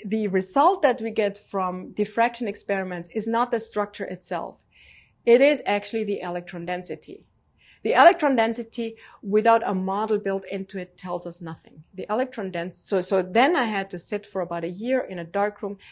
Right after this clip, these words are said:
painstakingly and manually building a three-dimensional structure into this model. Now, this was really, really difficult because we had no idea where to start. We had no idea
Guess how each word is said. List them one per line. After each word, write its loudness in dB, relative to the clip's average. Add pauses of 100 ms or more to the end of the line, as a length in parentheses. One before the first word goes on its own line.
(160)
painstakingly -2 (240)
and 0
manually 0 (160)
building 2 (360)
a -4
three-dimensional -2
structure -8 (340)
into -2
this -8
model. -10
Now, -4
this 2
was -2
really, -2
really 0
difficult -10 (340)
because 0 (720)
we 2
had 4
no 2
idea 0
where -6
to -14
start. -10
We -4
had -4
no -4
idea -6